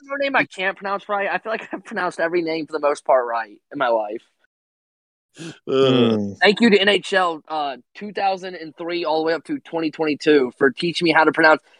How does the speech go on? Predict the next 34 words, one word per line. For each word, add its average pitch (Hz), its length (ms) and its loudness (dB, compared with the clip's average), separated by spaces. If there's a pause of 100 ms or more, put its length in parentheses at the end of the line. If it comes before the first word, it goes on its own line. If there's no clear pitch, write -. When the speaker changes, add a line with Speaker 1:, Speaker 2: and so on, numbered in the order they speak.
Speaker 1:
impossible 196 600 4
guys' 175 320 2
names 160 380 -6
that 151 120 0
aren't 180 300 -2
real 170 260 -2
that 147 160 -6
they 147 140 -8
added 156 340 -6
on 151 140 -6
my 139 240 -6
seventh 180 440 -4
year 170 200 0
of 151 60 0
my 151 140 2
dynasty 143 460 -2
that 139 160 -2
aren't 202 160 4
even 208 140 0
real 196 140 6
guys. 165 280 6
They're 151 100 -4
just 180 240 -4
adding 165 220 0
in 160 60 -2
the 143 80 0
draft 143 320 0
at 123 80 -6
this 117 160 -12
point. 120 280 -8
Thank 175 220 2
you 175 180 0
for, 151 200 8
uh, 131 180 10